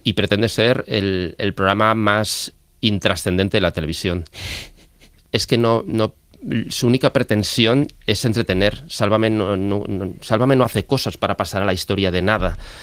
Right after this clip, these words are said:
Sálvame, eh, es un producto para consumir y desechar de, de inmediato. O sea, en cuanto acaba el programa te ha-, te has olvidado, pero durante ese tiempo,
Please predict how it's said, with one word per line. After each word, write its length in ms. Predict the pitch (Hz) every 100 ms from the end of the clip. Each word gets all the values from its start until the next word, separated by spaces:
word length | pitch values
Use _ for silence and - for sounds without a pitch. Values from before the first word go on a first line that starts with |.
| - -
Sálvame, 580 | - 98 107 110 110 110
eh, 280 | 107 101 98
es 160 | 101 -
un 220 | 107 107
producto 420 | 95 104 101 117 98
para 360 | 101 98 98
consumir 460 | 95 92 - 92 104
y 40 |
desechar 520 | 101 - 92 - 101
de, 360 | 98 90 87 87
de 80 | 92
inmediato. 500 | 92 85 95 104 90
O 40 |
sea, 140 | 82 85
en 60 |
cuanto 200 | 87 87
acaba 240 | 95 107 104
el 60 | 98
programa 360 | 92 98 107
te 200 | 107 87
ha-, 100 | 90 90
te 100 | 92
has 120 | 92
olvidado, 420 | 101 90 95 95
pero 160 | 104 92
durante 340 | 87 90 90
ese 140 | 98 110
tiempo, 400 | 110 107 123